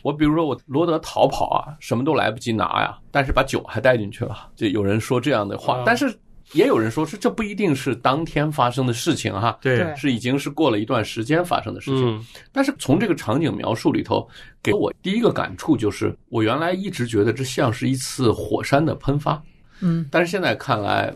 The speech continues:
Speaker 1: 不是的，因为索尔比他高，亚伯拉罕在的那个地方也比他高。因为圣经里说，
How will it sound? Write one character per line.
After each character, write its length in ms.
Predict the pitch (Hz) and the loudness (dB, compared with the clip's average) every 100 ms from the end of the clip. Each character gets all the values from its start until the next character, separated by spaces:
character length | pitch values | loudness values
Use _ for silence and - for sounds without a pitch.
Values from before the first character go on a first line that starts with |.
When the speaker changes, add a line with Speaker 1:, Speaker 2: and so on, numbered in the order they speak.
| - | -2
Speaker 1:
不 100 | 110 | 0
是 160 | - | 2
的， 120 | 104 - - | 0 -4 -2
因 100 | 123 | 0
为 80 | |
索 240 | 120 - 113 | 0 2 2
尔 140 | 110 | 2
比 100 | - | 0
他 140 | - 98 | -4 0
高， 200 | 107 101 - - 113 | 2 0 -4 -10 -2
亚 140 | 110 98 | 0 2
伯 80 | |
拉 120 | 135 160 | 4 4
罕 140 | 151 | 0
在 180 | - 117 | 0 0
的 80 | 104 | 0
那 120 | 107 | -2
个 80 | 107 | 0
地 100 | 104 | 0
方 180 | 101 | -2
也 140 | 98 113 | 0 0
比 100 | 120 | 0
他 140 | 98 | -4
高。 260 | 95 98 - _ _ 151 | -2 -2 -2 _ _ -2
因 120 | 143 | 0
为 60 | |
圣 180 | 135 147 | 0 0
经 140 | 139 135 | 2 0
里 80 | |
说， 400 | 104 139 131 131 | -2 0 0 0